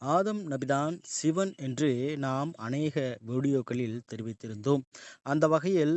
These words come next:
இன்று நாம் ஆதம் நபி பற்றி தெரிந்து கொள்வோம். அதே நேரத்தில் சிவனை பற்றியும் புரிந்து கொள்வோம். ஆதம் ஆபிரகாமிய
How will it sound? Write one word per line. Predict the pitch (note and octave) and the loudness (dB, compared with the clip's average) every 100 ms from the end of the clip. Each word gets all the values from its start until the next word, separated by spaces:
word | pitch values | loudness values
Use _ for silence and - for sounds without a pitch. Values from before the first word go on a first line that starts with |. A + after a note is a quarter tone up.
| - | 0
இன்று | D3 F3+ F3 | -2 -2 0
நாம் | E3+ C#3 D3 F3+ A#2+ C3 | 2 2 0 -6 -10 -8
ஆதம் | E3+ F3 F3+ | -6 -4 -4
நபி | B2+ A2+ | -4 -6
பற்றி | A2+ B2 - B2+ B2+ | -8 -10 -6 -2 -2
தெரிந்து | C3 B2 C#3+ | -4 -2 0
கொள்வோம். | B2 B2+ C3 C3 C3+ | 0 -2 0 -2 -2
அதே | C#3 A2+ D3 | -4 2 4
நேரத்தில் | E3 C#3+ C#3 - F3 C#3 E3 | 6 4 0 4 4 4 2
சிவனை | - A#2 A#2+ C#3 C#3 | -4 -4 0 0 -2
பற்றியும் | A2+ G#2+ A#2 A#2 E3 D3+ | -6 -12 -10 -8 -8 -6
புரிந்து | B2 C3 C3 | -4 -2 -4
கொள்வோம். | A#2 G#2+ G#2 B2+ A#2+ _ - - - - - C#3 | -8 -8 -2 -2 -2 _ -20 -20 -20 -20 -8 4
ஆதம் | F3 G#3 F3 D3+ B2 B2+ | 6 6 4 2 -2 -4
ஆபிரகாமிய | E3+ F#3+ F#3+ F3 E3+ F3+ | -2 0 0 0 0 2